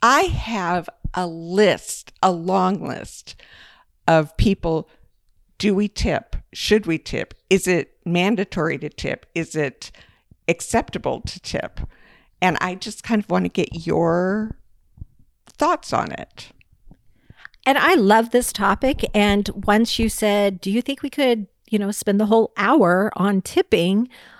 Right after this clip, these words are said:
Speaker 2: I started putting together a list myself of, like, experiences I've had or questions I might have about tipping. And I think we can do this.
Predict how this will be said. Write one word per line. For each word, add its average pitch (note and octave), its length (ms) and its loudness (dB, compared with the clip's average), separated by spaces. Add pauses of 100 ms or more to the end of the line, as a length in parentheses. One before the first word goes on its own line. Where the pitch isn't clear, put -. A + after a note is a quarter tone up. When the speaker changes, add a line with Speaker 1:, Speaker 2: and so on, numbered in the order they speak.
(440)
Speaker 2:
I A#3+ 120 4
started C#4 960 2
putting B3+ 320 2
together A3+ 400 0
a G#3+ 40 0
list A3 280 0
myself B3 680 2
of, G3 340 2
like, F3 180 -2 (540)
experiences A3+ 880 2
I've G#3+ 200 4
had G#3 800 2
or E3+ 260 2
questions A3+ 640 0
I G#3 80 2
might F#3+ 280 0
have A3 280 0
about B3 400 2
tipping. A#3+ 600 2 (340)
And A#3+ 100 0
I C4 60 0
think D#4+ 260 -6
we F#4 100 4
can C#4+ 200 0
do C4 180 4
this. G#3+ 380 0